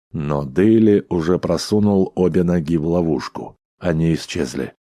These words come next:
Он постепенно погрузился по шею и обернулся к Турстону. «Пожелай мне успеха!» «Эд!»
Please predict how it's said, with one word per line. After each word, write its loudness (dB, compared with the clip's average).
Он -2
постепенно 0
погрузился -2
по -4
шею 2
и -4
обернулся 0
к -14
Турстону. -8
«Пожелай -4
мне -6
успеха!» -8
«Эд!» 0